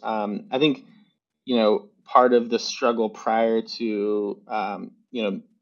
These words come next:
to joining the Springboard Bootcamp when I was, um, applying for jobs post-graduation was that I didn't really know what I was doing. <laughs> You know, I didn't have,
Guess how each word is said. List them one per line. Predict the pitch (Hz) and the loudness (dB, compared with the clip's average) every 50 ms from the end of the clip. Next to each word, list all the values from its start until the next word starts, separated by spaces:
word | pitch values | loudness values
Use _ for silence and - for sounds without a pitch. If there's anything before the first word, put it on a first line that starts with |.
| _ _ _ - | _ _ _ -8
to | - 123 107 101 95 90 76 | -4 -2 -2 -2 -4 -6 -10
joining | - - 120 113 107 104 104 104 101 101 - - - _ _ | -6 -4 -2 -2 -2 -2 -4 -4 -4 -6 -8 -10 -16 _ _
the | - 101 | -12 -10
Springboard | - - 117 110 107 107 104 101 101 104 - _ _ | -6 -2 -2 0 0 2 0 0 0 -4 -8 _ _
Bootcamp | - 123 113 - - 120 110 110 107 - - - _ _ _ _ _ _ _ _ | -2 -2 -2 -2 -2 -2 0 0 -2 -4 -8 -14 _ _ _ _ _ _ _ _
when | - 127 117 113 | -2 0 2 4
I | 107 104 | 4 4
was, | 104 104 104 101 104 104 - - - - | 4 4 4 2 0 -2 -6 -10 -8 -4
um, | - 117 107 107 107 | -4 -2 -2 -2 -2
applying | 98 - - 110 110 110 107 107 107 | -4 0 2 2 2 2 2 -2 -2
for | - 117 110 | -2 -4 -4
jobs | 101 104 107 104 104 104 107 110 - | 0 0 2 4 4 2 0 -2 -8
post-graduation | - - 113 104 - - - 98 95 95 - 117 104 98 95 - - - - 92 95 - - _ _ _ _ _ - | -6 -4 -4 -4 -2 -4 -4 -4 -4 -2 -2 -2 -2 -2 -2 -2 -4 -4 -4 -6 -6 -8 -12 _ _ _ _ _ -4
was | 131 131 | 2 4
that | 139 131 | 6 6
I | 131 | 6
didn't | 143 160 165 | 6 4 4
really | 131 131 135 127 117 | 4 6 6 6 4
know | 117 113 113 110 113 113 113 113 110 110 101 - - _ _ _ _ _ _ _ _ _ | 4 4 2 2 2 2 2 2 2 0 -2 -4 -6 _ _ _ _ _ _ _ _ _
what | 123 117 113 110 113 113 - - | -4 0 2 2 2 2 0 -2
I | 120 113 110 107 | -4 -4 -2 -2
was | 104 101 98 98 104 - - - - _ _ _ | -2 -2 -2 -2 -4 -8 -14 -16 -18 _ _ _
doing. | - 117 104 - 65 64 - - 120 - - - - - | -4 -2 -2 -2 -4 -6 -6 -8 -10 -12 -12 -10 2 6
<laughs> | 202 190 - - | 6 6 6 2
You | 147 151 143 - - | -4 -4 -2 -2 0
know, | - 127 131 131 | 0 2 2 4
I | 131 127 117 120 | 4 4 4 4
didn't | 120 131 135 127 - | 2 2 0 0 0
have, | - 131 123 123 123 123 123 117 | 2 4 4 6 6 4 2 0